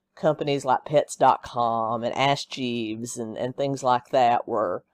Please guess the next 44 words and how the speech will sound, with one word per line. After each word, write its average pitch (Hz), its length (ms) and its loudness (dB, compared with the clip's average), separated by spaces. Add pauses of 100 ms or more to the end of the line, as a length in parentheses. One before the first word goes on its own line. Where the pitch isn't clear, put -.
(400)
were 143 220 2
big 175 320 2
stocks. 139 540 6
They, 127 200 0
they 131 120 2
were 127 180 2
highly 170 580 4
valued, 127 440 2
much 135 200 -4
the - 80 -14
same 139 260 -2
way 135 120 2
a 127 80 4
lot 127 160 4
of 127 100 4
startups 123 520 2
are 127 220 0
today, 123 540 2
and 123 100 0
they 151 80 4
were 170 120 -2
the 151 80 2
hot 131 280 0
stocks. - 560 -4
So 135 440 2 (640)
he 170 180 -2
used 202 760 -2
that 156 240 4
two 160 180 0
hundred 151 220 0
and 135 100 2
ninety-four 131 480 -2
thousand 123 440 -2
dollars 139 640 2 (240)
to 131 240 -8
fund 180 640 2 (680)
day 165 240 8
trading 131 540 4
of 127 120 0
these 135 220 -2
very 131 300 2
volatile 120 680 2
dot-com 113 520 -2
stocks. - 560 -10